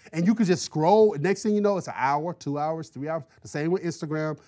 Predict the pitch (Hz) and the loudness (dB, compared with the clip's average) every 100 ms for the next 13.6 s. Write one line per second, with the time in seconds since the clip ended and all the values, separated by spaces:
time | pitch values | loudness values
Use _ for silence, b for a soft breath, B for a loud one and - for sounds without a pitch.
0 | b b 113 101 143 143 127 127 - 147 | b b -14 -8 -6 -6 -6 -12 -10 -4
1 | 143 151 165 185 170 165 151 135 139 156 | -2 2 4 4 4 -4 -6 -4 -2 0
2 | 165 165 147 135 131 113 107 92 107 139 | 0 -2 -4 -4 -8 -12 -14 -14 -14 -14
3 | 113 139 180 135 147 - _ 135 120 - | -4 0 0 0 -6 -8 _ -16 -16 -16
4 | 117 101 135 - 127 123 139 - - 101 | -12 -4 -4 -4 -8 -6 -8 -8 -14 -16
5 | 87 B B B B 151 - 180 175 170 | -16 B B B B -10 -2 0 2 0
6 | - - 208 277 285 233 - 151 135 139 | -2 6 8 8 4 2 2 -2 -4 -6
7 | 117 151 156 165 135 - - 131 - - | -4 -2 0 -2 -4 -10 -16 -16 -18 -14
8 | - 226 - - 202 - B - 156 151 | -4 -2 -2 -4 -6 -8 B -8 -4 -4
9 | 131 - 143 107 92 _ B B - 190 | -6 -8 -8 -10 -14 _ B B -8 -6
10 | - 233 - 180 B B - - 147 - | 2 2 2 0 B B -10 -6 -6 -8
11 | - 123 139 165 147 135 123 104 92 151 | -10 -6 -4 -4 -4 -6 -6 -8 -8 -6
12 | 107 98 127 175 143 113 110 101 92 101 | -6 -6 -6 -6 -8 -10 -10 -12 -14 -18
13 | b b b b 170 151 | b b b b -2 -2